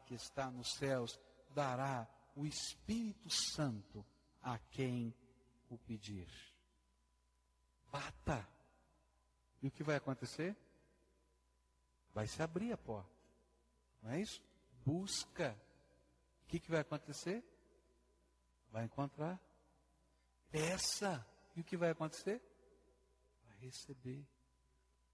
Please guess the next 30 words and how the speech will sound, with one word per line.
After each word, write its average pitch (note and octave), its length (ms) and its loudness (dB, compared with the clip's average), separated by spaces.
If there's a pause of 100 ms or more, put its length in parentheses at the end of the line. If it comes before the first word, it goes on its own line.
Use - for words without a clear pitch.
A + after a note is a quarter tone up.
(200)
Mas F3+ 220 -2
não D4 160 0
como G#3 280 0
aquele F#3 400 -2
que - 160 -12
tá E3 200 -2
simplesmente D#3+ 800 -4
cumprindo D#3 540 -4
uma C3+ 120 -2
obrigação, A#2+ 640 -4 (1040)
um D#3 180 2
ritual, B2 680 0 (800)
mas B2 160 -4
como C3+ 240 -4
aquele B2+ 340 -2
que - 160 -14
quer B2+ 220 -4
conhecer B2+ 720 -2
o A#2+ 60 -2
coração B2 840 -2 (500)
do A#2+ 140 -2
seu A#2+ 240 0
Senhor. G2+ 540 -2 (1500)
Eu G#3 80 -6
queria A#3 280 0
nessa G3+ 320 2
hora F#3 200 6
orar E3+ 260 6
com D#3 160 -12
você. A#2+ 440 -4